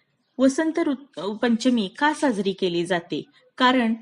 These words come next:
वसंत पंचमी साजरी करण्याचं कारण म्हणजे या दिवशी विद्येची माता सरस्वती हिचा जन्म झाला होता. सरस्वती मातेला ज्ञान,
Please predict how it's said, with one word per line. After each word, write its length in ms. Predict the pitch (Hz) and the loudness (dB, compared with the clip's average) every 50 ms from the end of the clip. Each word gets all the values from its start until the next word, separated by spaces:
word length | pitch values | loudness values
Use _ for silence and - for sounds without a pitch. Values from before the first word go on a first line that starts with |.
| - _ _ _ - 208 | -10 _ _ _ -4 -4
वसंत 380 | 214 208 - 254 254 254 277 | -4 0 2 2 2 2 2
पंचमी 480 | 294 277 277 240 214 208 - 220 240 247 | -2 -2 0 0 0 0 0 0 -2 0
साजरी 360 | 247 247 220 208 190 202 240 | 0 0 0 0 0 -2 -4
करण्याचं 440 | 233 - 254 233 214 220 220 - 226 | -2 -2 -2 -2 -2 -4 -4 -4 -4
कारण 340 | - 220 202 190 202 214 220 | -2 0 0 0 0 0 2
म्हणजे 400 | 220 220 208 - - 202 156 - - - - _ - - | 0 0 -2 -2 -2 -4 -4 -4 -8 -18 -20 _ -10 -2
या 240 | 185 214 226 247 | 2 2 2 2
दिवशी 420 | 233 220 233 220 - - 233 214 185 | 2 0 -2 -2 -2 -2 -4 -4 -2
विद्येची 520 | 180 208 175 160 - 240 254 247 - 285 | -4 -6 -6 -4 -2 -2 -2 0 0 2
माता 320 | 269 262 214 196 - 208 208 | 4 4 2 2 -2 -4 -4
सरस्वती 720 | 214 - 208 185 196 - - 214 202 - - 180 151 - _ _ _ _ _ - | -2 -4 -4 -4 -4 -6 -4 -6 -6 -6 -6 -8 -8 -10 _ _ _ _ _ 0
हिचा 260 | 226 208 214 - 254 254 - | 0 0 2 2 0 0 0
जन्म 300 | - 196 190 196 190 196 | 0 -2 -2 -2 -2 -4
झाला 320 | 185 - 185 190 180 165 170 - | -6 -6 -6 -6 -6 -6 -6 -8
होता. 280 | 175 - - - 131 131 - _ _ _ _ - _ _ - | -10 -12 -8 -10 -10 -10 -12 _ _ _ _ -20 _ _ -10
सरस्वती 580 | - - 208 196 214 208 - 233 226 - 240 | -2 0 0 2 0 -2 -2 -6 -2 -2 0
मातेला 520 | 226 226 202 202 - 233 233 226 202 170 185 | 2 2 0 0 0 -2 0 0 0 0 -2
ज्ञान, 540 | 180 - 190 196 214 233 226 214 190 180 | -2 -6 -2 0 0 2 2 0 0 -2